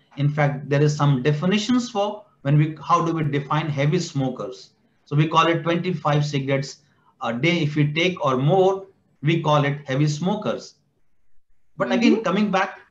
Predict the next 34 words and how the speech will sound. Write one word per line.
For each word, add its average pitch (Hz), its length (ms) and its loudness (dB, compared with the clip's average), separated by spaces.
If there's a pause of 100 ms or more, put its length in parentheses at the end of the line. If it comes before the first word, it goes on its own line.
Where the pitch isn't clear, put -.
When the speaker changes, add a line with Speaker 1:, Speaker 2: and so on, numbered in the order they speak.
(680)
Speaker 1:
a 151 60 -10
single 254 400 0
cigarette 226 560 -2
also 160 300 -2
predisposes 156 800 -6
to 143 340 -4 (240)
lung 190 320 0
cancer. 101 440 -10 (500)
Subsequently, 240 880 -2 (120)
what 202 180 -4
is 226 80 -2
the 208 260 -4
age? 240 460 0
Earlier 277 320 4
you 339 180 0
start, 233 420 0 (1000)
more 233 340 2
you're 233 200 2
going 190 200 2
to 185 100 -4
smoke 233 420 -4
for 139 140 -4
life, 107 340 -8 (440)
more 196 280 -2
the 214 80 -4
Speaker 2:
Correct. 98 180 -2
Speaker 1:
chance 143 300 -2
of 131 200 -8 (380)
having 156 220 -10
lung 226 220 -6
cancer. 104 460 -12
The 175 160 -8
content 233 580 2
part, 143 400 2